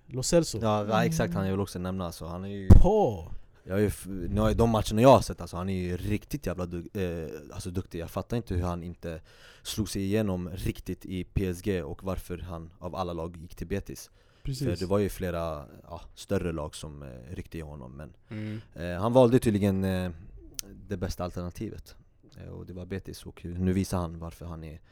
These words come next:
Speaker 2: eh, hur bra han är, liksom. För han, han gör ju inte bara assist, utan han gör ju mål också.
Speaker 1: Precis. Och alltså, hela första halvlek, det var, det var Betis, alltså. Det var Joaquin och grabbarna som, eh,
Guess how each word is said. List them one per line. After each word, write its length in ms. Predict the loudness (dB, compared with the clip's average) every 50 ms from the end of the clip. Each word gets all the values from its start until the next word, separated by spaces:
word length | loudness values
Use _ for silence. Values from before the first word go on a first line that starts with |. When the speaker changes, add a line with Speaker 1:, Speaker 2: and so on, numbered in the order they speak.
| _ -20 -20 _ _ _ _ _ _ _ _ -12
Speaker 2:
eh, 340 | -8 -6 -6 -6 -6 -8 -10 -12 -12 -14 -16 -16 -16
hur 180 | -10 -4 -2 4
bra 180 | 6 6 6
han 140 | 6 4 2
är, 120 | 2 0 0
liksom. 300 | -2 -6 -10 -14 -12 -6
För 100 | -2 0
han, 300 | 0 0 0 0 0 0
han 180 | 2 2 4
gör 100 | 4 4
ju 60 | 4
inte 160 | 4 0 0 4
bara 240 | 6 6 6 6
assist, 300 | 2 0 -2 -6 -6 -6
utan 400 | -6 -6 -6 -6 -6 -6 -6 -6
han 200 | -6 -6 -4 -2
gör 140 | 0 2 2
ju 100 | 2 0
mål 300 | -2 -2 -4 -4 -4 -6
också. 280 | -8 -10 -10 -12 -14 -14 -16 -18 -8
Speaker 1:
Precis. 480 | -4 -4 -2 -2 -2 -2 -2 -4 -6 -10
Och 280 | -2 -2 -2 0 2 2
alltså, 300 | 2 4 6 6 6 6 2 -8 -20 -12 -2
hela 320 | 0 2 2 4 4 4 2
första 300 | 2 0 -2 -2 -2 -2
halvlek, 280 | 0 0 -2 -2 -4
det 60 | -4
var, 460 | -4 -4 -2 -2 -2 -4 -6 -10 -12 -12
det 80 | -8 -8
var 100 | -6 -6
Betis, 400 | -6 -10 -8 -6 -6 -6 -6 -8
alltså. 180 | -12 -12 -10
Det 60 | -8
var 100 | -6 -4 -4 -2
Joaquin 400 | -4 -4 -4 -4 -4 -4 -4 -4
och 80 | -6 -6
grabbarna 400 | -6 -8 -6 -6 -6 -6 -6 -6
som, 320 | -8 -8 -8 -6 -6 -6
eh, 180 | -6 -6 -8